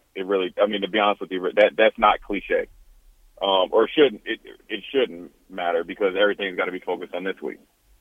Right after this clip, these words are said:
But the thing that was real interesting, I was just thinking about this during the break, and obviously had some things, you know, come up down here that I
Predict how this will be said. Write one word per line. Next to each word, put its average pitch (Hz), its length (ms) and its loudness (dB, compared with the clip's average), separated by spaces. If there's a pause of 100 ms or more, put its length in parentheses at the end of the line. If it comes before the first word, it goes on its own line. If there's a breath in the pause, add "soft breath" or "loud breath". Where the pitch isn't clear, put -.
(260)
But 123 100 4
the 123 80 6
thing 175 160 4
that 160 100 4
was 147 80 6
real 123 240 6
interesting, 107 500 4
I 101 100 6
was 98 120 4
just 101 160 -4
thinking 117 200 2
about 92 180 0
this 95 160 -4
during 98 160 2
the 87 80 -8
break, 95 440 4 (1080)
and 95 120 -4
obviously 107 280 6
had 101 160 6
some 87 100 -18
things, 101 260 -4 (220)
you 98 100 -10
know, 95 120 -2
come 104 200 -2
up - 140 0
down 98 140 0
here 98 320 6
that - 100 -4 (160)
I - 40 -20